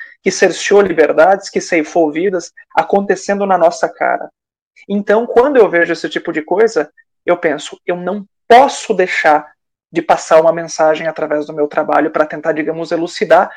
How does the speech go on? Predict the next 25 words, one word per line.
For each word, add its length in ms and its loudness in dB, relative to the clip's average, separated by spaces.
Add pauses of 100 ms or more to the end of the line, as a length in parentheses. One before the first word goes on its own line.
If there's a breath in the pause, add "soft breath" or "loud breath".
(140 loud breath)
a 140 -4
quem 220 -8
se 160 -12
interessa. 600 -8 (400)
Então 260 2
a 60 4
força 560 2
é 60 4
isso, 380 -4 (360 soft breath)
é 120 4
a 80 6
força 480 2
que 100 -4
o 60 4
indivíduo 580 0
tem, 400 0 (300)
né, 180 4
muitas 380 4
vezes 140 4
ele 260 4
achando 440 2
que 140 -4
não 240 -4
tem, 360 0 (400)
né, 200 -10